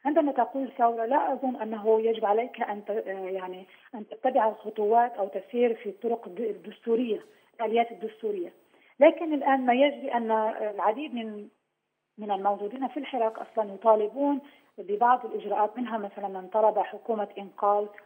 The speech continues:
ثم حكومة الإنقاذ تد-، يعني، آه، تطلب من البرلمان أن يفوضها ب-، ب-، يشرع قانون انتخابي جديد، ومن ثم انتخابات مبكرة، ومن ثم، آه، وجوه جديدة في البرلمان، وعليه ح-،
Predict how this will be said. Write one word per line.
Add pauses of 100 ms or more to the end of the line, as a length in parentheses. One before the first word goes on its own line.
(140)
ثم
حكومة (100)
الإنقاذ (160)
تد-،
يعني، (460)
آه،
تطلب
من
البرلمان
أن (180)
يفوضها
ب-، (380)
ب-، (840)
يشرع
قانون
انتخابي
جديد،
ومن (100)
ثم
انتخابات
مبكرة،
ومن
ثم،
آه، (800)
وجوه
جديدة
في
البرلمان، (100)
وعليه
ح-،